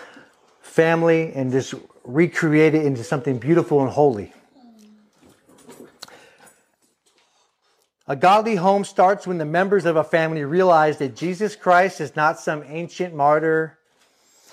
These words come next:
but is in fact the resurrected King of the universe, who calls human beings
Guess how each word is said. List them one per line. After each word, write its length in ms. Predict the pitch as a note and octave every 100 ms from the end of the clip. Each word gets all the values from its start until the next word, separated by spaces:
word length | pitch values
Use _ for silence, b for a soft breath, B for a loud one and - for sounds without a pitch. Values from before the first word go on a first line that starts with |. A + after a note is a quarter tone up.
| b -
but 160 | D#3 D3+
is 220 | D3 C3+
in 160 | D3+
fact 380 | C#3 E3+ E3+ F3
the 100 | D3+
resurrected 1000 | C3 D3+ E3+ F#3 D#3 D3+ D3+ - D#3+ D3
King 400 | - D#3 C#3 C3
of 180 | C3 A#2+
the 60 | B2
universe, 680 | B2 A2 F#2 F2+ - _ _ _ _ _ _ _ _ b b b
who 120 | - E3
calls 400 | F3+ F3+ E3+ -
human 340 | F#3 F#3+ F#3
beings 680 | F3 F#3+ G3+ G#3 G#3+ - -